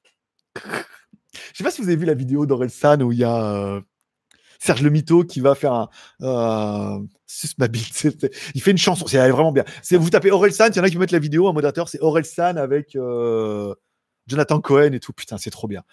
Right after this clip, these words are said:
Il explique une journée de concert, comment ils ont fait la, la chanson. Ils font la chanson le soir et tout, voilà. Donc, et c'est là que le grand, le grand chelem. Ça n'a rien à voir, je sais, mais, euh, je suis un gros gourmand de YouTube, hein, euh, pas pour, euh,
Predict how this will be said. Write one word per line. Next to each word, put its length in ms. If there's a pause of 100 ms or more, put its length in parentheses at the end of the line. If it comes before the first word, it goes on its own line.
(240)
Il 80
explique 320
une 80
journée 180
de 60
concert, 400
comment 100
ils 80
ont 40
fait 120
la, 140
la 80
chanson. 480 (240)
Ils 80
font 100
la 80
chanson 340
le 60
soir 300
et 40
tout, 100
voilà. 200 (160)
Donc, 200
et 100
c'est 240
là 180
que 260 (260)
le 120
grand, 260
le 80
grand 140
chelem. 240 (420)
Ça 160
n'a 120
rien 140
à 80
voir, 320
je 120
sais, 280
mais, 520
euh, 200 (260)
je 80
suis 140
un 100
gros 240
gourmand 340
de 100
YouTube, 380
hein, 260
euh, 140
pas 200
pour, 340
euh, 120